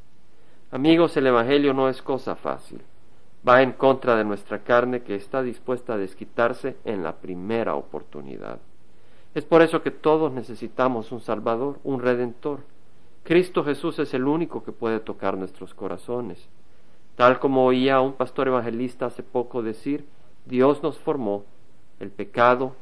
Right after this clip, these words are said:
nos deformó, pero Cristo nos transformó". Gloria al Señor.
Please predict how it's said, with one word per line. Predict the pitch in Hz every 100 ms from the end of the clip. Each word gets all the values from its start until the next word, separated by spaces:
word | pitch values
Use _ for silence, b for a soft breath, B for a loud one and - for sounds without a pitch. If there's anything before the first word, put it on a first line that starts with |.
| 120
nos | 127 151 127
deformó, | 104 95 90 73 78 71 - - - - -
pero | 101 87
Cristo | - 127 135 131 - - -
nos | 104 117 113 -
transformó". | - 80 - - 80 76 65 64 - - - -
Gloria | - 123 131 104
al | 78
Señor. | - 67 64 62